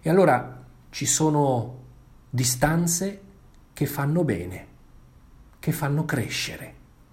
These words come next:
A volte è davvero necessario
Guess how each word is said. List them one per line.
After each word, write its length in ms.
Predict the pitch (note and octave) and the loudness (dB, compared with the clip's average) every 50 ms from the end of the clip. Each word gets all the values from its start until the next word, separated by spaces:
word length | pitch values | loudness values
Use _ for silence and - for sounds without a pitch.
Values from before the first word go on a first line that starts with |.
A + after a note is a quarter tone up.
| - - - - - - - - - - - - - - | -20 -20 -20 -20 -20 -20 -20 -20 -20 -20 -20 -18 -18 -8
A 120 | - - A#2+ | -4 -2 2
volte 680 | B2 E3 F#3 G3 F#3+ - - - G#3+ A3 G#3+ - - - - - - - - - - - - - - - | 4 4 4 4 2 0 -2 -2 -2 -2 -2 -6 -14 -20 -20 -20 -20 -20 -20 -20 -20 -20 -20 -20 -20 -6
è 140 | - - C3+ | -2 0 2
davvero 640 | A#2+ C#3 C3+ B2+ C#3 F3+ F#3 E3+ E3 D3 C#3+ - - | 4 4 4 4 4 4 4 4 4 4 2 0 0
necessario 1160 | C3+ C#3 E3+ G#3+ A3 G#3+ - D#3 - - - - G2 F2+ E2+ E2+ F2 E2+ E2 - - - - | 2 6 6 6 6 4 2 2 2 2 2 2 0 -2 -2 -4 -6 -8 -8 -10 -12 -16 -18